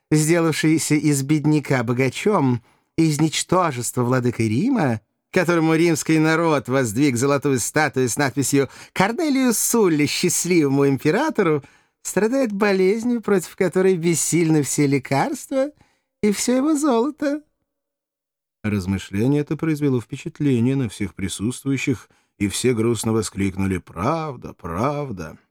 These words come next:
«По делам ему, этому лютому зверю в человеческом образе!» — вскричал хромой легионер, который в качестве ветерана африканских войн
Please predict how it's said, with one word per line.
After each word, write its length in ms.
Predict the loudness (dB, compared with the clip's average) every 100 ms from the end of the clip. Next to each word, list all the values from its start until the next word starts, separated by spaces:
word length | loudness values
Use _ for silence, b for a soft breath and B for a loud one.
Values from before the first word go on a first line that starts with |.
| _ _ _ _ _ _ _ _ _
«По 160 | -2 0
делам 580 | 2 4 4 4 4 4
ему, 420 | 2 2 2 2
этому 380 | 0 0 2 4
лютому 420 | 2 2 2 2
зверю 440 | 2 4 4 2
в 60 | 0
человеческом 680 | 2 2 2 0 -2 2
образе!» — 680 | 2 2 0 0 2 0 -2 b b
вскричал 520 | -12 -4 -4 -2 -4 -4
хромой 380 | -2 0 0
легионер, 600 | 0 -2 0 0 0 0
который 320 | -4 -8 -6 -6
в 80 |
качестве 380 | -4 -6 -6 -6
ветерана 600 | -4 -2 -2 -2 -4 -6
африканских 720 | -10 -8 -8 -6 -8 -10 -12
войн 440 | -4 0 2 0